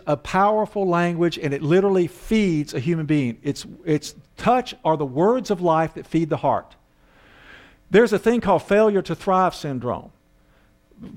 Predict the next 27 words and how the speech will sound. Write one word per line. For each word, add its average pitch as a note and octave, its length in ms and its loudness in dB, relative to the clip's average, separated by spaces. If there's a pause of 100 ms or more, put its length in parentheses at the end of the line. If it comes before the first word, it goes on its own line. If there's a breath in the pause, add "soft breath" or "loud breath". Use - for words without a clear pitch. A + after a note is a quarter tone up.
(420)
Romanian G3 600 2
orphanages E3+ 400 0
back E3 300 2
in D#3 120 -4
the, C#3 260 0 (140)
with, D3 200 -2
uh, C3+ 180 0
I - 20 -4
can't E3 240 -4
remember D3 240 -4
the C3+ 100 -2
leader, D3 340 0
that C3 240 -4
there's D3+ 180 -4
just C3 220 -8
disastrous C#3+ 680 0
children D3 380 -2
abandoned C#3+ 380 -2
like - 180 -2
crazy. C#3+ 360 0
All D3 160 2
these D3+ 160 -2
children E3 340 0
were C3+ 80 -4
in C3 80 -4
the B2+ 60 -6
orphanages, C#3 760 -2